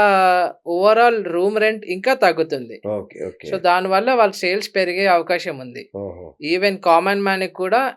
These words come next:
Speaker 1: ఇంకా హోటల్ అఫోర్డబిలిటీ పెరుగుతుంది.
Speaker 2: పెరుగుతుంది.
Speaker 1: So
Speaker 2: కరెక్ట్.
Speaker 1: దానివల్ల కొంచెం టూరిజం కూడా
Speaker 2: డెవలప్
Speaker 1: పెరుగు-,
Speaker 2: అయ్యే ఛాన్స్
Speaker 1: డెవలప్
Speaker 2: ఉంది.
Speaker 1: అవుతుంది.
Speaker 2: వండర్ఫుల్, వండర్ఫుల్. ఐటీ సర్వీసెస్ మీద?
Speaker 1: దాని మీద ఎలాంటి మార్పు లేదు.
Speaker 2: ఎలాంటి మార్పు లేదు.
Speaker 1: అది as it is అలానే పెట్టారు.
Speaker 2: రైట్.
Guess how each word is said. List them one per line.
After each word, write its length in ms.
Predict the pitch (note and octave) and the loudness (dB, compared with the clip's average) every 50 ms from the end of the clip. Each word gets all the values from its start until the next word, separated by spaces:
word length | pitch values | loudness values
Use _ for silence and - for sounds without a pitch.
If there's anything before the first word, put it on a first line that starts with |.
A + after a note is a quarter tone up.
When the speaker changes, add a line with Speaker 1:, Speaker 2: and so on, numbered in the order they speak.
| - - | -12 -16
Speaker 1:
ఇంకా 440 | F#3 F#3 G3 G3 A#3+ B3+ B3 A3+ - - _ _ _ _ _ _ - - - | -16 -16 -6 -2 2 2 2 2 0 -4 _ _ _ _ _ _ -20 -16 -8
హోటల్ 380 | E3+ F#3+ G3 G3 G3 G#3+ G#3+ G3+ | -2 -2 0 2 4 4 6 6
అఫోర్డబిలిటీ 680 | F#3+ F#3 - G3+ F#3 F#3+ F3+ F#3 F#3+ F3+ - A3 A#3 | 4 4 2 0 0 0 0 0 -4 -2 0 -2 0
పెరుగుతుంది. 480 | A3+ - F3 E3+ G3 G#3+ G#3 G#3 C3+ | 0 0 0 0 0 0 2 2 2
Speaker 2:
పెరుగుతుంది. 500 | C3+ B2+ A2+ A2+ - - F#2 D#2 D#2+ D2 | 2 2 0 -2 -4 -6 -6 -6 -8 -10
Speaker 1:
So 240 | - - - _ - | -12 -14 -18 _ -10
Speaker 2:
కరెక్ట్. 180 | - - G2 F#2+ | -8 -6 -2 0
Speaker 1:
దానివల్ల 460 | E3 E3 E3 E3 E3+ E3+ E3+ F#3+ G3+ | 2 2 2 2 2 2 4 4 2
కొంచెం 340 | G3 G3 F#3+ E3+ F3 F3 E3+ | 2 0 -2 -4 -4 -8 -8
టూరిజం 680 | D#3+ E3 E3 E3+ F3 E3+ E3+ F3+ F3 E3 D#3 D3 D3+ D3+ | -6 -4 -4 -2 -2 -2 -4 -4 -6 -6 -10 -14 -14 -8
కూడా 400 | D3+ E3+ F3 F3 G3 A3+ G#3+ G3+ - _ _ _ G2+ | -6 -2 0 2 2 2 0 -2 -6 _ _ _ -6
Speaker 2:
డెవలప్ 320 | G#2 B2 A#2 A#2+ A#2+ A2+ | -4 -2 -2 -2 0 0
Speaker 1:
పెరుగు-, 120 | - G#3 | 2 2
Speaker 2:
అయ్యే 60 | - F3+ | 2 0
ఛాన్స్ 140 | F3+ E3+ | 0 0
Speaker 1:
డెవలప్ 200 | F#3+ G3 F#3+ F3 | 0 2 2 2
Speaker 2:
ఉంది. 140 | E3+ D#3 - | 2 0 -2
Speaker 1:
అవుతుంది. 420 | C#3+ B2+ A2 - C3 A#2+ A#2 - A2 | -4 -6 -6 -10 -14 -14 -12 -14 -14
Speaker 2:
వండర్ఫుల్, 460 | A#2+ A#2 G#2 F2+ - _ - D2+ D2 | -12 -12 -14 -16 -16 _ -18 -18 -16
వండర్ఫుల్. 460 | D#2 E2 D#2+ D2 D2 - - G2+ C3+ | -14 -16 -16 -16 -18 -14 -6 -4 -4
ఐటీ 160 | D#3 D3 E3+ | -4 -4 -4
సర్వీసెస్ 540 | D#3 D#3+ D#3 D3 D3+ D3+ D3+ - D#3+ D3 _ - | -6 -4 -4 -4 -6 -8 -10 -12 -16 -20 _ -14
మీద? 220 | D#3 D3+ E3 F#3 F3+ - _ _ | -12 -10 -10 -10 -12 -14 _ _
Speaker 1:
దాని 220 | F#3 F#3 F#3 G3+ G3+ | -4 -4 -2 -2 -2
మీద 140 | G3+ G#3 | -2 -2
ఎలాంటి 340 | G3+ G3 F3+ F3+ F3+ F3+ F#3 | -2 -2 -2 -2 -4 -6 -8
మార్పు 320 | F3+ F3+ E3+ D#3+ D#3+ - D#3+ | -8 -8 -8 -8 -8 -10 -10
లేదు. 260 | C#3+ C#3 C3+ B2+ A#2+ | -8 -8 -8 -10 -10
Speaker 2:
ఎలాంటి 400 | A2+ G2+ A2+ A2+ A2+ A2 G2 G#2 | -10 -8 -6 -6 -6 -6 -8 -10
మార్పు 360 | F#2+ G2 F#2 F2+ - _ C3+ | -10 -10 -10 -10 -10 _ -8
లేదు. 300 | A#2+ F#2 D#2 D2+ - - _ - | -8 -8 -10 -12 -14 -18 _ -12
Speaker 1:
అది 160 | C3+ C#3+ C#3 | -8 -6 -4
as 280 | C3+ C3 C3+ C#3 D#3 C#3+ | -4 -4 -6 -6 -8 -8
it 120 | E3 E3+ | -8 -6
is 80 | D#3+ D#3+ | -4 -4
అలానే 300 | D3 C#3 C#3 C3+ C#3 D3 | -4 -4 -4 -6 -8 -10
పెట్టారు. 760 | C#3+ C#3 A#2+ - - A#2+ A2 G#2 - _ _ _ - D#2+ E2 | -12 -12 -14 -12 -14 -16 -16 -18 -20 _ _ _ -20 -18 -16
Speaker 2:
రైట్. 540 | D2 - - _ _ - - - - _ | -16 -16 -18 _ _ -20 -20 -20 -20 _